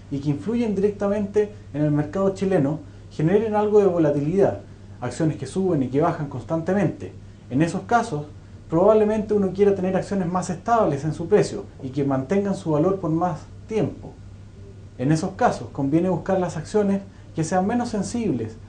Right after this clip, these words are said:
a todas estas variaciones de mercado. Generalmente, se da con acciones que, que están en negocios más maduros y acciones que reparten buena cantidad de dividendos.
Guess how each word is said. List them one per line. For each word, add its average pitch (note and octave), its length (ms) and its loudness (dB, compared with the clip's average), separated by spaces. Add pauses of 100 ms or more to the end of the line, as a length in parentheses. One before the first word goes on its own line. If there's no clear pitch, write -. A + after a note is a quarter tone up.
(140)
a C#3 120 0
todas F#3 180 4
estas F3+ 160 -2
variaciones D#3 440 0
de D3+ 60 0
mercado. C#3 520 0 (260)
Generalmente, C#3 920 2 (300)
se - 180 -2
da D#3+ 160 6
con F3+ 140 -2
acciones E3 320 -4
que, D#3 240 -4 (160)
que C3+ 80 -8
están D#3 240 0
en D#3 140 4
negocios D3 340 -2
más B2+ 220 -4
maduros D3+ 460 0 (440)
y D#3 160 2
acciones G#3 380 0
que F#3+ 100 -4
reparten F#3+ 560 2 (420)
buena G3 280 4
cantidad F#3 400 4
de E3 120 4
dividendos. C#3+ 580 2